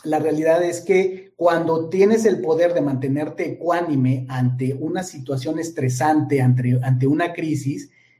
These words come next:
es cuando te das cuenta que el miedo no es más que un espejismo, que es algo que puedes atravesar, ¿ok? Sumamente importante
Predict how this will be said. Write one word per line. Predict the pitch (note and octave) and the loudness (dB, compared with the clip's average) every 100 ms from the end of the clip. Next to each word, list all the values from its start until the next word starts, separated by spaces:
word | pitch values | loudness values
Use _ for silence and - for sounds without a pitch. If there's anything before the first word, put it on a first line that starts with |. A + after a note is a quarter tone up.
| _ _ | _ _
es | D#3+ E3 | -2 2
cuando | G3 F#3 E3 | 4 4 4
te | D#3+ | 4
das | D3+ E3 | 4 2
cuenta | - G3 E3 B2+ D3+ - _ _ | 2 2 2 -2 -6 -8 _ _
que | - | -6
el | D#3+ D#3+ | -2 0
miedo | E3 F3 | 2 2
no | D#3+ D3 | 2 0
es | D3 | -2
más | C#3+ - | -6 -2
que | C#3+ | 0
un | C#3 | 0
espejismo, | B2+ C3 B2 G3+ C3+ - - _ - | -2 -4 -2 -2 -2 -6 -14 _ -8
que | E3 | -6
es | D#3+ | -2
algo | F3+ G#3+ A3 | 2 2 2
que | F3+ | 0
puedes | C3 D3+ C#3+ C3+ | -2 -2 -2 -4
atravesar, | B2 B2 A#2+ - B2 - _ _ _ | -6 -6 -6 -8 -12 -14 _ _ _
¿ok? | B2+ - D3+ - | -12 -4 -4 -4
Sumamente | - - G#3 A3 G#3+ F#3 E3 E3 E3+ E3+ | -12 -4 4 6 6 4 -2 -6 -6 -6
importante | D#3+ B2 A#2+ - - C3+ B2+ B2 | -4 -6 -8 -12 -6 -4 -2 -4